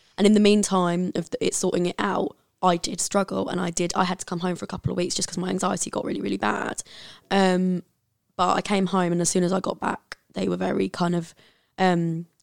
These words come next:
my mentor stepped in and really helped me in getting back into the uni thing.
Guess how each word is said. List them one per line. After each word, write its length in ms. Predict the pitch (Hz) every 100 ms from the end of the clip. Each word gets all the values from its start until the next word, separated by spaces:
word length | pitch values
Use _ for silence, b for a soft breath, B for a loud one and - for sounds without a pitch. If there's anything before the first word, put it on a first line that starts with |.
| -
my 260 | - 190 190
mentor 400 | 180 175 - 165
stepped 320 | - 165 -
in 280 | 180 170 170 B B B B -
and 440 | 175 170 170 - - _ _ _
really 240 | 196 190 170
helped 200 | 175 175
me 80 |
in 80 | 170
getting 260 | 175 - 175
back 300 | - - -
into 300 | 165 165 -
the 100 | 190
uni 560 | - - - - 190 - _ _ _
thing. 360 | 196 190 180